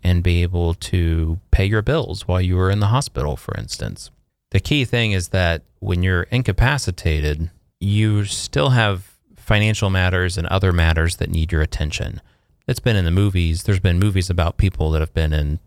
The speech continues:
a coma for years and then they wake up suddenly. Think about while they were asleep, what happened to all of their things, their bills, their apartment or their home,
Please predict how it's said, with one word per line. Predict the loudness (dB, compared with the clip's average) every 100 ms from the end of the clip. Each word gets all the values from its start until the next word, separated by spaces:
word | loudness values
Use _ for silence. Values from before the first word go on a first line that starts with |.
| -14
a | -4
coma | 0 2 2 0
for | 0 -2 -2 -2
years | 0 2 2 0
and | -2
then | -2
they | 0
wake | 0 0
up | -2 -4
suddenly. | -4 -4 -2 -4 -4 -6 _
Think | 0 2
about | 2 0 0 -4 _ _
while | 0 2 2
they | 2
were | 2 2
asleep, | 0 -2 -4 -2 -2 -2 -6 -6
what | 0 0
happened | 0 -2 0 0
to | 0
all | 0 0 0
of | 0
their | -2
things, | -2 0 0 0 -4 -8 -12 -12
their | -2 -2
bills, | 0 0 0 -2 -4 -8 -10 -14 -2
their | 0 2 0 -2 _ _ _
apartment | 0 4 4 2 -2 -8 -4
or | -2
their | -2 -2
home, | -2 0 2 0 -4 -10 -18